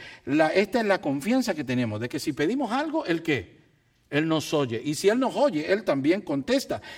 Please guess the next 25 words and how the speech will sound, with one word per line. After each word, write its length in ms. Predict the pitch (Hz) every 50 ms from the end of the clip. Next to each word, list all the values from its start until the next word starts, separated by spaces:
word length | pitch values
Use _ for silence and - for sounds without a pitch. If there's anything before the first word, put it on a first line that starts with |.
| - -
El 120 | 151 160
verso 260 | 165 240 269 254 -
catorce 420 | 320 - 226 208 240 240 220 - 247
y 20 |
quince 400 | - - 208 196 175 - 170 160
que 120 | - 151 135
de, 140 | 139 147
eh, 240 | 147 147 147 147 151
hicimos 460 | 151 143 135 - 220 233 262 247 -
la 120 | 208 185 160
semana 280 | - 165 175 202 220
pasada 360 | 175 165 - 160 139 143 143 - - - - -
habla 240 | - 180 226 277 254
de 120 | 226 208 185
la 100 | 175 160
oración. 420 | 151 143 135 - 269 302 247 135 - - - - _
Dice 240 | 185 208 202 254 185
que 140 | - 160
Dios 260 | 151 175 214 240 226 -
escucha, 460 | 160 - - 294 311 - - 160 151
Dios 220 | 151 190 208 -
contesta 500 | - 190 170 160 269 302 - - - 170
y 80 | 165 147
tenemos 420 | - 175 160 196 262 311 277 -
seguridad 540 | - 208 196 175 165 156 165 196 220 208